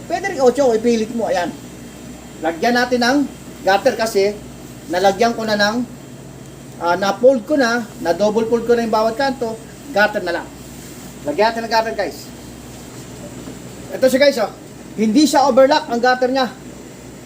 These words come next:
Double fold. Ayan. Kaya lang, nag-, nagpasada muna ako ng isang, ah, nag-one fold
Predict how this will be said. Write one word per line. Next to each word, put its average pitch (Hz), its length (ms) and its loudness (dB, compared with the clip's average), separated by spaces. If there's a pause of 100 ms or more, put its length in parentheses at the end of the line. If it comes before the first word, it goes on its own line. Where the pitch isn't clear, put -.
(140)
Double 269 320 6
fold. 285 240 6 (480)
Ayan. 190 240 -6 (160)
Kaya 247 240 4
lang, 269 240 4
nag-, 226 160 -2
nagpasada 226 480 2
muna 240 240 4
ako 233 160 0
ng 226 160 -2
isang, 214 320 0
ah, 175 320 -4 (320)
nag-one 233 400 2
fold 262 160 6